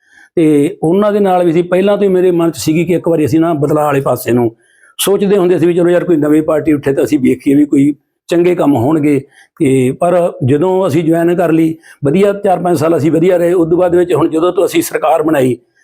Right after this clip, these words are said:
ਸਰਕਾਰ ਬਣਾਉਣ ਵੇਲੇ ਵੀ ਮੈਂ ਸਰਦਾਰ ਮਨਜੀਤ ਸਿੰਘ ਜੀ ਐਮ ਐਲ ਏ ਸਾਹਿਬ ਨੂੰ ਕਿਹਾ ਸੀ ਵੀ ਸਾਨੂੰ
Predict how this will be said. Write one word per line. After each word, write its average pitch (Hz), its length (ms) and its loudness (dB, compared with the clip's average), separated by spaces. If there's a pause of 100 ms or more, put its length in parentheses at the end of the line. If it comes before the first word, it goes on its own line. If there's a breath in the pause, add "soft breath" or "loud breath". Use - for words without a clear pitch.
(120)
ਸਰਕਾਰ 156 280 0
ਬਣਾਉਣ 180 300 0
ਵੇਲੇ 190 160 2
ਵੀ 190 80 0
ਮੈਂ 180 320 -2 (340)
ਸਰਦਾਰ 165 300 0
ਮਨਜੀਤ 160 260 2
ਸਿੰਘ 160 160 0
ਜੀ 160 80 2
ਐਮ 165 160 0
ਐਲ 160 60 0
ਏ 160 40 0
ਸਾਹਿਬ 165 200 0
ਨੂੰ 165 100 0
ਕਿਹਾ 147 160 0
ਸੀ 147 220 -2 (280 soft breath)
ਵੀ 180 100 0
ਸਾਨੂੰ 180 680 0